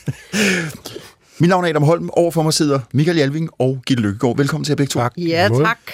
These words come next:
Speaker 1: Og det er, øh, sidste program, mens, øh, den gamle stadig sidder på tronen.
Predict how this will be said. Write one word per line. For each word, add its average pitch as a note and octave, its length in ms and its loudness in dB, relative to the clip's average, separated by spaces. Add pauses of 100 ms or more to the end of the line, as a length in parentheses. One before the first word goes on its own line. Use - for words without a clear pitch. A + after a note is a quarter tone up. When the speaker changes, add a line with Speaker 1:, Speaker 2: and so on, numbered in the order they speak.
(300)
Speaker 1:
Og - 140 -2
det D3+ 180 2
er, B2 340 2
øh, A2 380 2
sidste - 300 -2
program, F#3 300 0
mens, E3 840 0
øh, C#3+ 260 2
den B2 200 2
gamle C#3 320 0
stadig E3+ 520 0
sidder D#3 180 0
på D#3+ 100 -6
tronen. E3+ 380 0